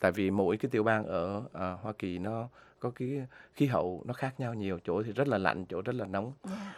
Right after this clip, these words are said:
Speaker 1: À, cái, cái đó là quan trọng nhất. Sau đó, à, khi mà mình đã kiếm được cái ngành mình muốn đi học và cái trường mình muốn đi học thì các bạn phải nạp đơn.
Speaker 2: Ừ.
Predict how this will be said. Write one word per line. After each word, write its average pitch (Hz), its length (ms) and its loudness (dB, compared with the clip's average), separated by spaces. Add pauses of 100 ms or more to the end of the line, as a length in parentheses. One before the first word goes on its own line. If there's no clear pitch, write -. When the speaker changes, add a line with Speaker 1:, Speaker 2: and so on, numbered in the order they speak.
(120)
Speaker 1:
À, 107 220 10
cái, 139 200 8
cái - 140 4
đó 147 120 12
là 135 80 8
quan 120 180 4
trọng 101 200 2
nhất. 139 180 6 (160)
Sau 139 200 10
đó, 135 340 12 (120)
à, 107 300 6
khi 131 180 4
mà 104 180 4
mình 92 200 2
đã 95 100 2 (140)
kiếm 139 180 4
được 113 320 0
cái - 100 0
ngành 104 380 4 (160)
mình 95 180 -6
muốn 113 120 0
đi 120 80 -2
học 101 240 0 (320)
và 107 100 4
cái 131 180 4
trường 110 240 8
mình 92 120 -2
muốn 113 120 -4
đi 120 80 -8
học 104 180 -8 (260)
thì 104 80 2
các 117 140 0
bạn 90 200 0
phải 104 380 0
nạp 98 180 -2
đơn. 110 220 0 (340)
Speaker 2:
Ừ. 254 80 -4